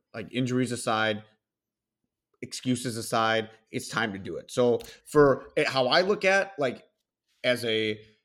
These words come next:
as a N B A fan who likes the regular season, who likes how long it is, like, yeah, man, I'm enjoying what I'm seeing from Philly and the Clippers. I think it's awesome. But if I'm looking at this from a thirty thousand foot view, these are two teams,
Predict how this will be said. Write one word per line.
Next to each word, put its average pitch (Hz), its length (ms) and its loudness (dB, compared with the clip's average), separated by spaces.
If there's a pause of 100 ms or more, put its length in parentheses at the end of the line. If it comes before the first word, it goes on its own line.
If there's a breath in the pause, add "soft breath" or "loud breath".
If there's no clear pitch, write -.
(320)
as 104 140 -6
a 92 120 -12 (300)
N 143 140 -2
B 135 160 0
A 143 80 4
fan 143 320 0
who 113 140 -8
likes 104 280 -4
the 120 100 -10
regular 117 280 -4
season, 113 360 -8
who 104 140 -12
likes 104 240 -6
how 107 100 -6
long 107 280 -6
it 113 80 -4
is, 127 240 -4 (240 soft breath)
like, 123 220 -4
yeah, 151 140 4
man, 123 280 -2
I'm 131 160 -2
enjoying 120 480 -2
what 113 100 -2
I'm 107 140 -6
seeing 113 260 -8
from 104 180 -14
Philly 107 320 -6
and 101 100 -8
the 98 60 -12
Clippers. 123 540 -8
I 123 80 -4
think 104 140 -8
it's 104 160 -14
awesome. 101 420 -10 (400)
But 131 340 2 (200)
if - 120 -14
I'm 147 200 0
looking 143 200 -4
at 131 140 -2
this 127 160 -8
from 117 140 -10
a 104 40 -6
thirty 110 280 -8
thousand 110 360 -4
foot 113 200 -12
view, 113 360 -6 (800)
these 156 260 0
are 170 80 6
two 151 200 -6
teams, 139 320 -6